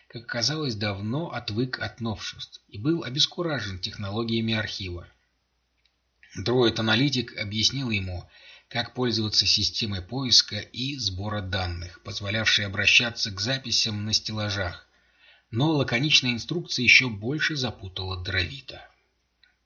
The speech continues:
Руку помощи можно было попросить и у других посетителей, но, имея ценить собственное уединение, Дровит не желал отрывать от работы других. В итоге все, что ему оставалось, это бродить по ряду,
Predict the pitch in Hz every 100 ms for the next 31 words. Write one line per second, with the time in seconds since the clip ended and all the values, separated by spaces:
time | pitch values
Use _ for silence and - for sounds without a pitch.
0 | _ _ 117 131 127 120 135 123 - 113
1 | 113 110 104 110 104 104 110 - 101 -
2 | - _ _ _ _ _ _ _ - 131
3 | 180 214 226 - - - 110 104 - 90
4 | 131 - _ _ - - _ _ 147 139
5 | 202 214 - 170 165 190 196 180 143 131
6 | - 151 180 185 131 - 156 - 127 123
7 | 117 117 113 120 170 208 185 175 120 135
8 | 143 185 151 139 135 127 165 175 - _
9 | _ - - 131 123 180 180 139 131 127
10 | 131 131 117 117 95 90 - - - -
11 | - 107 127 180 156 - 175 170 - 131
12 | 123 135 113 - 117 170 175 143 117 110
13 | 104 120 175 - - 95 117 123 127 131